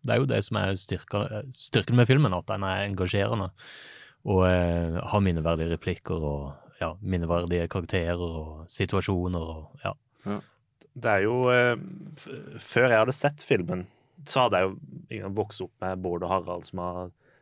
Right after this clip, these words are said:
Speaker 3: tullet med filmen, så bare har jeg antatt det at, ja, nå har de funnet en dårlig film som de har, eh, tullet med. Men når jeg faktisk så den, altså, den, den er jo en kjempe-, kjempefin film, egentlig. Altså, den, den er veldig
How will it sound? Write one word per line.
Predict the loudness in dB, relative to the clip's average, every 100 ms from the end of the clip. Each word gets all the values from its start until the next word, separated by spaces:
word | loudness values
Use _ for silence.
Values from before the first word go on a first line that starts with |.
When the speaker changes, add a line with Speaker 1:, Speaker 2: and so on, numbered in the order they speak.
| _
Speaker 3:
tullet | -2 0 -2
med | -2 -2 -4 -4
filmen, | -6 -4 -6
så | -2
bare | 2 4 4 4
har | 4
jeg | 2
antatt | 2 -4 -2 -2 -2
det | 0 0
at, | 0 0
ja, | 2 4 4
nå | 4
har | 2
de | 0
funnet | -2 -4 -6
en | -10 -12 _ _ _ _ _ -2
dårlig | 0 0 -4 -6
film | -4 -4 -6
som | -8 -8
de | -6 -6
har, | -4 -4 -4
eh, | -4 -4 -6 -6 -10 -12 -10 -8
tullet | -6 -4 -4
med. | -6 -8 -12 _ _ _ -4
Men | -2
når |
jeg | 0
faktisk | -2 -4 -8 -8 -12 -8
så | -2 -2 0
den, | -2 -2 _ _ _
altså, | -12 -6 -6 2
den, | 2 2 -6 -4
den | -4
er | -2
jo | -2 -4
en | -8
kjempe-, | -10 -8 -8 -10 _ -12 -10 -10 -10 -10 -12 -14
kjempefin | -8 -6 -6 -10 -6 -6 -2
film, | -2 0 -2
egentlig. | -4 0 -2 -2 -6
Altså, | 0 4
den, | 4 2 -4 -18 -20 _ _
den | 0
er | 0 2
veldig | 0 0